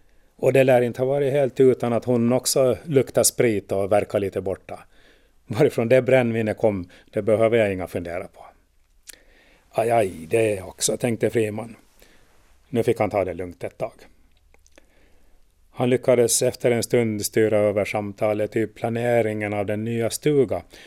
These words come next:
hustrun länge hade ivrat för. Den gamla kojan var både unken och kall, men han hade inte riktigt hunnit ta sig an nybygget. Fast nu ska han se till att det blev gjort, en gång för alla.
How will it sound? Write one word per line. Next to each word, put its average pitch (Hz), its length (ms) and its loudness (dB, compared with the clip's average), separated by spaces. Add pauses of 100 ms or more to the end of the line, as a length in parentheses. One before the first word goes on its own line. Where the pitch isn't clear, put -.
(140)
hustrun 117 400 0
länge 107 300 -2
hade 101 240 -2
ivrat 95 380 -4
för. - 180 -10 (1600)
Den 123 140 -2
gamla 127 320 2
kojan 120 380 2
var 117 80 -4
både 110 280 -2
unken 104 760 -6
och 95 160 -20
kall, 101 520 0 (440)
men 143 260 -4
han 143 140 -2
hade 156 200 0
inte - 420 -8
riktigt 127 340 0
hunnit 110 300 -2
ta 101 140 0
sig 117 140 0
an 104 240 -2
nybygget. 104 640 -6 (360)
Fast - 160 -10
nu 147 140 4
ska - 200 0
han 95 120 -4
se 101 100 -12
till 101 200 -10
att 95 100 -8
det 104 100 -8
blev 98 140 -10
gjort, 87 300 -12
en 131 160 0
gång 127 180 0
för 107 120 0
alla. 90 240 -10